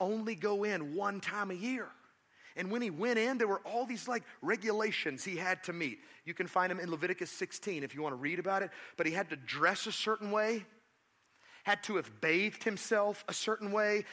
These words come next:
had to present a series of blood sacrifices to atone for sin, both his own and the sins of the people. And this was such a serious thing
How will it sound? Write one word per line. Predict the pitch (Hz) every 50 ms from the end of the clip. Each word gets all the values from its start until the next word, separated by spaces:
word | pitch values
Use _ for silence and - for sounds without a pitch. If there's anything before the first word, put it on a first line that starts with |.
| - - -
had | 208 214 -
to | 233
present | - - 175 165 151 202 202 -
a | - 156
series | - - - 220 214 214 214 190 143
of | 165 143 117 110
blood | - 165 180 190 202 180
sacrifices | - - - 180 180 180 - - 202 - - 214 208 208 202 - 226 214 -
to | - 185 165
atone | 160 160 - 190 190 190 185
for | - 151 135
sin, | - - - 180 175 185 202 208 190 - - - - -
both | 185 175 170 -
his | 165 151 - - - -
own | 175 185 190 196 208 202 202 - -
and | 170 180 196 202 185
the | 170
sins | - - - 202 202 202 170
of | 156 127
the | 151
people. | - - 196 196 196 - 240 233 233 - - - - _ _ _ _ _ _ _ _ _ - - - - -
And | - 180
this | 170 175 - -
was | - - -
such | - 294 - - 220
a | 175
serious | - - - - 240 233 220 214 196 - -
thing | - - 220 240 240 247 220 180